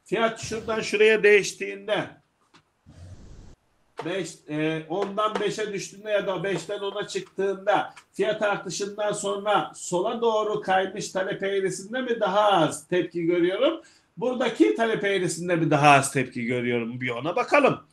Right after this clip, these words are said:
Şimdi şuradaki mavi talep eğrisinde fiyat beşten ona çıkarken talep edilen miktar şu kadar düştü. Yirmi beşten yirmiye kadar düştü. Şu uzunluk kadar. Buradaki talep eğrisinde sola doğru kaymış olan talep eğrisinde buradan buraya düştü.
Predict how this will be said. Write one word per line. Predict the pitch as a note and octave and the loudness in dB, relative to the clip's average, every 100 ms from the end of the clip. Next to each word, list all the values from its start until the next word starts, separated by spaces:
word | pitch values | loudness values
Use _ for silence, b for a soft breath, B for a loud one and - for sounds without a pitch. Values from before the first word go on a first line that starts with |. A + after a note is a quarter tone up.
| _ _ _ _ | _ _ _ _
Şimdi | - A3 A3 | -6 -2 0
şuradaki | D#3+ G#3+ A3+ A#3 - G3 | 0 -2 -2 -2 -4 -4
mavi | F#3 G#3 G#3+ A3+ | 2 4 4 2
talep | G#3+ A3 G#3+ | 0 0 -2
eğrisinde | G#3+ G#3 - A3 A3 | -4 -4 -8 -8 -6
fiyat | D#3+ G3+ A3 G#3 - _ _ - | -6 -2 0 0 -2 _ _ -4
beşten | D#3+ F#3 - A#3 | -2 -2 -2 -4
ona | A3 A3+ - | -2 -4 -8
çıkarken | G#3 G#3+ G#3+ - G3+ E3+ | -6 -2 -2 0 0 0
talep | F#3 G3 G#3 | -4 -6 -6
edilen | G#3 G#3 G#3 G#3 | -8 -6 -6 -6
miktar | G#3 - A3 G#3 | -12 -4 0 0
şu | - - | -2 -8
kadar | A#3+ G#3+ F3+ E3 | -2 0 2 2
düştü. | D#3+ D#3 | 0 2
Yirmi | D#3 F3+ F#3 F#3 | 2 2 0 -2
beşten | F#3+ - G3 F#3 | -2 0 -2 -2
yirmiye | F3+ F3+ G3+ G#3 | -4 -6 -4 -4
kadar | F#3+ F3 E3+ C3+ | -2 -2 -4 -4
düştü. | C#3 - F3+ | -8 -6 -8
Şu | - F3 | 0 2
uzunluk | D3 E3 E3+ F#3+ - | 2 0 -2 -8 -4
kadar. | D3 G3 D4+ - b b b b - | -2 0 0 -2 b b b b -4
Buradaki | E3 E4 D4 C4+ A3+ | 2 6 6 6 4
talep | G#3 G#3 G3 | 4 4 2
eğrisinde | G3 F#3+ E3 F3 F3+ | 2 2 0 -2 -4
sola | - A3 A3 | -2 -2 0
doğru | A3 G#3+ F3+ | 2 0 0
kaymış | F#3+ G#3+ A#3 | 0 0 -2
olan | B3 A3 F3+ | -2 -2 -2
talep | G3 F#3+ | -4 -2
eğrisinde | F#3+ F#3 D#3+ - C4 | -2 -2 -4 -6 -6
buradan | G3 D#3+ A3+ C4 | -4 -2 -2 -4
buraya | C4+ C#4 B3+ F#3+ | -4 0 0 2
düştü. | E3 - C3+ | 0 0 -6